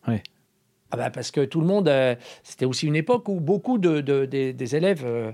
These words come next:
Speaker 2: euh, ils étaient déjà tous en place dans des petites musiques ou dans des trucs, ils avaient tous un boulot, ils étaient tous mariés, et cetera. Donc, euh,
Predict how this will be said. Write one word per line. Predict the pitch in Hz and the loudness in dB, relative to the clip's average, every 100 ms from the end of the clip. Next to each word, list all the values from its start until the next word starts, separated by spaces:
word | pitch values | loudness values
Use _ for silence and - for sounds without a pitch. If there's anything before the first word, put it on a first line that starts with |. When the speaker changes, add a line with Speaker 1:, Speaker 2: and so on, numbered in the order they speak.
| - - - - | -12 -20 -20 -16
Speaker 2:
euh, | 117 113 110 104 - | -10 -8 -8 -10 -8
ils | 123 | -6
étaient | 139 143 | -4 -4
déjà | 135 135 | -4 -6
tous | 233 - | -6 -4
en | 180 | -4
place | 220 214 - - | -2 -4 -6 -12
dans | 139 143 | -6 -4
des | 135 | -4
petites | - 147 - | -6 -10 -2
musiques | 165 160 202 - 160 | -2 -2 -6 -6 -6
ou | 143 | -4
dans | 135 135 | 0 0
des | 127 127 | 0 -2
trucs, | 127 202 196 | 0 -2 -2
ils | 139 123 | -4 -4
avaient | 117 | -4
tous | 180 - | -8 -6
un | 151 | -4
boulot, | 143 220 247 247 | 0 2 2 2
ils | 170 | -2
étaient | - | -6
tous | - - - | -20 -20 -16
mariés, | 113 120 165 185 | -14 -6 -4 -4
et | 175 | -6
cetera. | 127 170 185 208 | -10 -6 -4 -2
Donc, | 170 170 - _ - - - _ - | 0 -2 -6 _ -20 -20 -20 _ -16
euh, | - 110 110 110 110 | -8 -6 -4 -6 -6